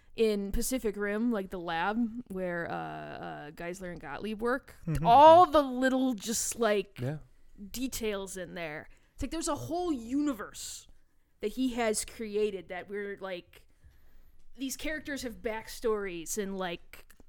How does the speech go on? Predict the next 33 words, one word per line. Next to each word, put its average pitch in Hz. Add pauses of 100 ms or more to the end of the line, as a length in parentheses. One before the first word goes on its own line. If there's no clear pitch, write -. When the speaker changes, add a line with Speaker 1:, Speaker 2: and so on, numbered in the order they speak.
(300)
Speaker 1:
you 240
know, 214
futures 262
that 202
we're 208
never 208
gonna 202
be 196
able 196
to 196
get 190
to 190
see 214 (180)
Speaker 2:
Mm-hmm. 151
Speaker 1:
'cause -
he 262
has 247
it 247
all 208
written 202
down 202
and 180
it 170
informs 175
the -
characters. - (220)
Speaker 2:
Mm-hmm. 123
Speaker 1:
I 120 (160)
love -
that -
shit. - (640)
Speaker 3:
Yeah, 139
and, 117